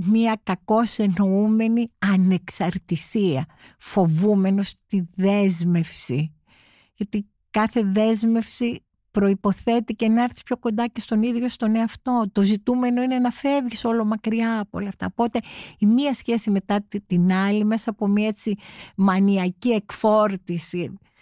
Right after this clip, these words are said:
Θα πω πάλι, του άγχους του θανάτου που είναι εκεί και να θέλουμε να το ξεχάσουμε, εκείνο δεν μας ξεχνάει.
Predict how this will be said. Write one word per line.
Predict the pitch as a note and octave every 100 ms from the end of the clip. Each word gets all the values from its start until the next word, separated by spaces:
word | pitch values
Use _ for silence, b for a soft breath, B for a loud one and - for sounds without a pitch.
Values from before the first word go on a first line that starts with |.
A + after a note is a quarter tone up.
| b b _
Θα | A3 A3 A3+
πω | - C#4
πάλι, | A3+ F#3+ F#3 D#3+
του | - G3
άγχους | G3+ F#3 -
του | - -
θανάτου | A3 F#3 G#3+ B3+ G3+ G3
που | G#3
είναι | G3+
εκεί | G3+ - A3+ F#3+ B B B
και | -
να | F#3+ F#3+
θέλουμε | - A3 A3+ G#3
να | F#3+
το | - -
ξεχάσουμε, | - E3+ - F#3 G3 G3 G#3+ G#3
εκείνο | G#3 B3+ B3+ G#3
δεν | F3 F3
μας | E3+ -
ξεχνάει. | - E3 F3+ F3+ F3+